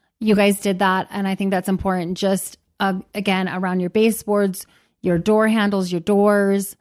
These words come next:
just little touch-ups. Like, it's not a lot of work, but just getting all of the walls looking nice. And then a lot of paint touch-up is caused because you want your personal photos and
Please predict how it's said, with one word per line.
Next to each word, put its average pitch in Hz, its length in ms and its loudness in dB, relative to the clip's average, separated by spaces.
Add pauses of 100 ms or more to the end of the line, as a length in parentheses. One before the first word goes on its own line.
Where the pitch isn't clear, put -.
(220)
just 269 260 2
little 220 460 2
touch-ups. 190 540 -8
Like, 196 120 -6
it's 196 180 -4
not 214 300 4
a 214 80 4
lot 185 240 2
of 170 140 -6
work, 170 340 -4 (340)
but 190 100 -2
just - 260 -4
getting 185 260 0
all 180 540 -2 (180)
of 180 140 -10
the 180 100 0
walls 170 480 -2
looking 160 300 -8
nice. 156 480 -8 (520)
And 196 200 2
then 196 220 2 (640)
a 190 60 0
lot 190 160 4
of 190 60 0
paint 185 300 0
touch-up 180 420 -4
is 185 200 -6
caused 190 500 0
because 185 320 -8
you 185 100 -8
want 175 500 -8
your 190 200 -6
personal 185 880 0 (420)
photos 220 1040 2 (480)
and 180 600 -2